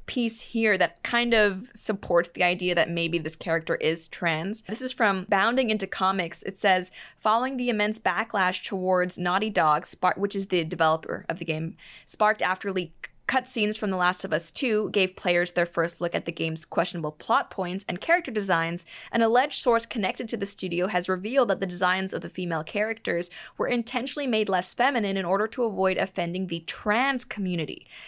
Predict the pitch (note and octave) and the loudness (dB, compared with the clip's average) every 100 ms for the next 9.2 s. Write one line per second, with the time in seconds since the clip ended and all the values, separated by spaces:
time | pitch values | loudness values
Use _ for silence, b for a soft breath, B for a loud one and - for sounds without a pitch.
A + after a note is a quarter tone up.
0 | B - G#3+ G#3 G#3+ A3 - G3+ G3 - | B 2 4 6 4 2 0 4 4 2
1 | G3 - F#3+ F#3 F#3+ F#3+ F#3+ - F3+ F3+ | 0 2 2 2 0 -4 -4 -2 -2 -2
2 | F3+ F3 - F3+ E3+ F3+ E3 F3+ F3 - | -2 -2 -2 -4 -4 -4 -2 -2 -2 0
3 | - C4+ D4+ B3+ G3+ F#3 F3+ B B - | 0 2 2 0 2 2 2 B B -2
4 | D4 C#4+ C#4+ A3 G3+ G#3 F#3+ F3 F3+ F3+ | 0 0 0 2 2 2 0 0 0 -2
5 | A#3+ A3 G#3+ - G#3 G#3+ B3 A#3 F#3+ - | -2 -2 -4 -6 -2 -2 -2 -2 -2 -2
6 | - F#3+ F3+ G3 A#3 A3+ - G#3 F#3 F3+ | -2 0 2 2 2 -2 -2 0 0 0
7 | F3+ F3+ F3+ F3 F3 F3 - F#3+ B3+ A#3 | 0 -2 -4 -4 -2 -2 2 4 4 0
8 | G3 G3+ F3+ F#3+ G#3 D4 C4 A3+ D#4 - | -2 -2 -2 0 0 0 0 0 0 -2
9 | A2 - | -4 -4